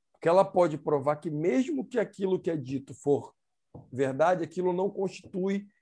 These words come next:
um ato indenizável. Então, você impede que o processo siga no começo.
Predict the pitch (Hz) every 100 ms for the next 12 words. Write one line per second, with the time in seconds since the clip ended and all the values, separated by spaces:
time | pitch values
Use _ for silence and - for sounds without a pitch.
0 | _ 170 180 175 170 - 175 170 180 165
1 | 175 180 160 170 147 104 90 - 127 127
2 | 151 156 156 160 160 156 - 165 196 185
3 | - 170 160 170 156 - 180 175 190 190
4 | 208 208 165 147 -